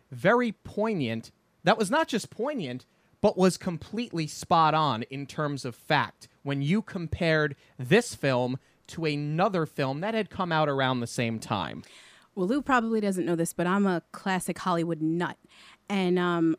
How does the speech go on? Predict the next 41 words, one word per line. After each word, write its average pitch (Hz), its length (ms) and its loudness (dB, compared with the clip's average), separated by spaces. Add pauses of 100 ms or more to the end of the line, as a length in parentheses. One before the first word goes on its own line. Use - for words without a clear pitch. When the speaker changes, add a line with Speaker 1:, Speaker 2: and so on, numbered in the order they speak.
Speaker 2:
I 185 140 0
love 190 440 2
Judy 185 220 -2
Garland, 165 520 2
so 175 360 2
immediately 185 580 0
when 170 100 0
I 165 80 0
saw 170 260 -4
this, 165 400 -4
I 180 160 0
thought, 170 380 0
"Meet 160 160 0
me 165 100 0
in 156 120 -2
Saint 127 240 -12
Louis." 123 360 -12 (400)
It's 196 200 -2
got 190 180 -2
that 180 160 -4
classic 196 480 -2
feel, 165 520 -2
and 175 400 0
what 185 320 2 (300)
I 185 440 0
came 208 240 0
to 214 100 -4
find 190 300 0
during 175 240 2
my 165 80 0
research 180 560 -2
was 175 180 -4
that 170 320 -4
the 170 440 -2 (140)
writer 196 360 -2
of 190 100 -2
the 170 80 -6
screenplay 160 760 -4 (260)
for 202 260 2
Summer 196 260 0
Magic 175 640 -2